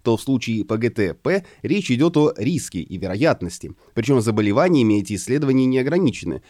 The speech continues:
П Г Т П можно составлять для практически любых наследуемых признаков.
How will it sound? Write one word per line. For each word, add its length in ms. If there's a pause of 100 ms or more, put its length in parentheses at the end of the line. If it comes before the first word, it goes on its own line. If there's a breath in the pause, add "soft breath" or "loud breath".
П 120
Г 100
Т 180
П 200
можно 380
составлять 640
для 200
практически 580
любых 480
наследуемых 640
признаков. 460